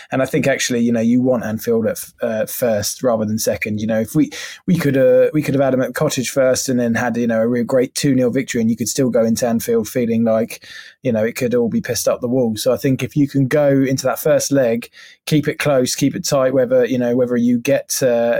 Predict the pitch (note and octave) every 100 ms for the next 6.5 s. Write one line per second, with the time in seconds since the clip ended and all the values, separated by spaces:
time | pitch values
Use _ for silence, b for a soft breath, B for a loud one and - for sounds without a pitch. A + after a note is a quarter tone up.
0 | - C3 - C3 C3+ C3 B2+ C#3 C3 B2
1 | A#2 A#2+ C3+ B B B C3 B2+ B2 B2
2 | B2 A#2+ B2+ C3 B2+ B2 A2+ B2+ B2 A#2+
3 | A#2+ A2 A#2+ B2 B2 A2 C3 - - C3
4 | A#2+ A2+ - C#3+ B2+ B2 C#3+ B2+ - C3
5 | A#2 B2+ B2 B2 C#3+ C3+ A2+ G2 G#2+ A2
6 | A2 G2+ G#2 A#2+